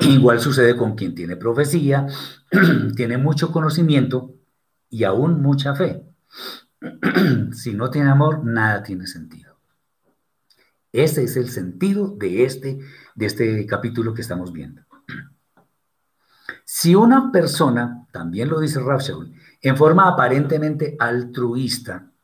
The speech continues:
<clears throat> se desprende de todas sus posesiones por causa de sus propios intereses,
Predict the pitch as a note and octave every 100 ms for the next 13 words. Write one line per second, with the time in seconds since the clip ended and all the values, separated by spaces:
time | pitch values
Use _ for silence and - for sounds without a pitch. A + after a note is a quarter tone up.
0 | _ _ - - - - - - - -
1 | C3+ B2+ D#3 E3 F#3+ F3 D3+ D#3 D3+ C#3
2 | A2+ G#2 B2+ G#2+ G2 - A2+ A2 C#3 D3+
3 | - A2 - F#2+ - C3 A#2+ F#2 - -
4 | B2 E3+ F3+ G#2 G2 - F#2 -